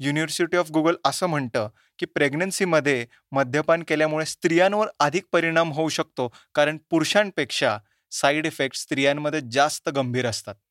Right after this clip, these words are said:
नशीब आमच्या हिला असल्या सवय नाहीत, डोहाळे पण नाहीत.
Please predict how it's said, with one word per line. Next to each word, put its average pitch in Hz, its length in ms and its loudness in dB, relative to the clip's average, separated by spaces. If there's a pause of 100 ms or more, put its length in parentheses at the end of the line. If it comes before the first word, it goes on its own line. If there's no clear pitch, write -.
(460)
नशीब 135 440 -2 (220)
आमच्या 131 280 -2
हिला 139 240 2
असल्या 139 280 0
सवय 123 300 0
नाहीत, 110 300 -6 (720)
डोहाळे 165 400 4
पण 123 180 -6
नाहीत. 101 200 -12